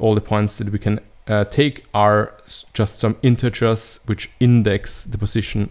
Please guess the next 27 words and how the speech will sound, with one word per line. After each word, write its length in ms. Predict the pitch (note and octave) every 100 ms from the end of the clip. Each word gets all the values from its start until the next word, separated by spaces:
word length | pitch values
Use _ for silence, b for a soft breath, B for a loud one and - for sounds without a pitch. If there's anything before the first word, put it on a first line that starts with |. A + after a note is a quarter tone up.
| -
of 360 | - G2+ G2+ -
the 200 | G#2+ G2+
value 400 | G2 G2 G2+ G2
at, 120 | G#2+ -
in 120 | G#2
the 80 | G2
list 260 | G#2 G#2 -
of 100 | -
points. 380 | D3 E3+ E3+ - B B B B B B
And 440 | A2 A2+ A2 A2 -
so 180 | - A#2
h 320 | G#2+ A2+ G#2
is 100 | A2
going 200 | - F#2+
to 120 | -
be 280 | G2 G2 F#2+ - - -
one 320 | G2+ G2 G2
or 100 | G2+
two 200 | - -
or 200 | G#2 G#2
something 300 | - G2 G2
like 200 | F#2+ -
that. 200 | - - - B B B B B
Um, 400 | G#2+ A2 A2+ A2+ - - - - - - - _ - - - -
and, 680 | A#2 A#2 A#2+ A#2 A#2 - B B B B B B B B - -
um, 340 | G#2+ A2 A#2 -
since 720 | - D3 D3+ D#3+ - -